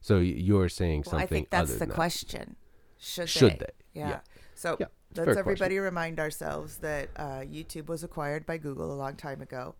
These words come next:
Speaker 1: Yep.
Speaker 2: We'll all remind ourselves that, um, Instagram and WhatsApp were acquired by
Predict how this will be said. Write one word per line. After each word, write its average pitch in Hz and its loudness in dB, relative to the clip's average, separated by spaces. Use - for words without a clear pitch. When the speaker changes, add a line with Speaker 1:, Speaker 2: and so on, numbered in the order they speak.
Speaker 1:
Yep. - -2
Speaker 2:
We'll 147 -4
all 151 0
remind 147 -4
ourselves 139 -4
that, 135 -8
um, 139 -6
Instagram 147 -4
and 139 -6
WhatsApp 135 -6
were 143 -6
acquired 131 -8
by 127 -8